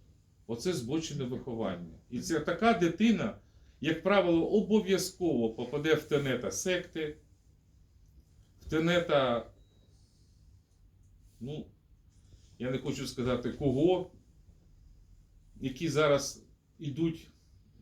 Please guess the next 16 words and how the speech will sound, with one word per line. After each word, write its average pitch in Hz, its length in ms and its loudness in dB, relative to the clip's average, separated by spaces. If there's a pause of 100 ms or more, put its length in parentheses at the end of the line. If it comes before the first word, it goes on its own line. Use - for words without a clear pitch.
(480)
наступом 143 720 -2
на 135 120 0
християнство, 135 1040 -4 (600)
збочинців, 117 920 -2 (960)
в - 40 -20
тенета 180 640 2 (1120)
якихось 165 680 -4 (520)
оманливих 170 720 4
іде-, 143 180 -2
ідеалістів 160 920 0
і 151 60 -4
тому 156 280 -6
подібне. 120 520 -8 (1120)
І 165 100 -4
буде 214 240 8
страждати, 143 920 2